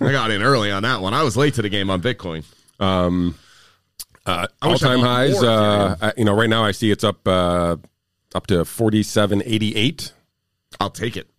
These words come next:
Speaker 2: <clears throat> Forty-eight hundred, closing in on five, the psychological fives and zeros, uh,
Speaker 1: I just wanted to,
Speaker 2: five thousand.
Speaker 1: like, just shoot right past Bitcoin, and I'll be a happy guy.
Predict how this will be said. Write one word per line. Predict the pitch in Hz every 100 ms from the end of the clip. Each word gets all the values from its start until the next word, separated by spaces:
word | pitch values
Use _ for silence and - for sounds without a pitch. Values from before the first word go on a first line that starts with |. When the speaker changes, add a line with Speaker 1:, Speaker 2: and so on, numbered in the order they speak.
| _
Speaker 2:
<clears throat> | - - 127 95 _ _
Forty-eight | - 101 107 104
hundred, | 95 135
closing | - 113 104
in | 107 107
on | 98 95
five, | - 101 101 -
the | - 101
psychological | - 101 95 95 92 101
fives | - 95 95 85
and | 85 87
zeros, | 92 107 113 101
uh, | 98 92
Speaker 1:
I |
just | 92
wanted | 98 92
to, |
Speaker 2:
five | 107 90
thousand. | 101 107 117 _
Speaker 1:
like, | - 85
just | 104 95
shoot | - 117
right | 98 98
past | - 98 -
Bitcoin, | 87 - 82
and | 82
I'll | 82
be | 87
a | 82
happy | 90 85
guy. | 82 82